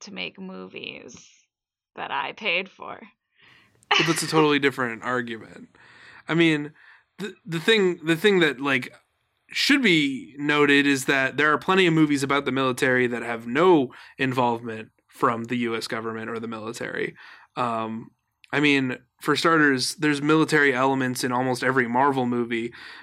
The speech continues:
Speaker 2: but every Marvel movie after Iron Man two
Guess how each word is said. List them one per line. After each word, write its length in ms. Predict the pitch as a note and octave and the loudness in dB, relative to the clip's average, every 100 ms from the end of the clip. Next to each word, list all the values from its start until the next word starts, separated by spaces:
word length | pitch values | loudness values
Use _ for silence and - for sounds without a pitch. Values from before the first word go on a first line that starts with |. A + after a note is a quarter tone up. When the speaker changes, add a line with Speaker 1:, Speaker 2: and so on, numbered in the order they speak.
| _ | _
Speaker 2:
but 240 | C3+ B2+ B2+ | -2 0 0
every 260 | C#3 D3+ D#3+ | 0 4 4
Marvel 300 | D3+ D3 C#3+ | 4 2 2
movie 340 | C#3 C3+ B2+ - | 2 2 0 0
after 480 | C3 C3+ - C#3+ B2 | 2 2 2 2 2
Iron 300 | B2+ C3 C3 | 4 2 2
Man 260 | A#2+ A#2 | -2 -2
two 420 | A#2 C#3 D#3+ F#3 | -2 4 6 4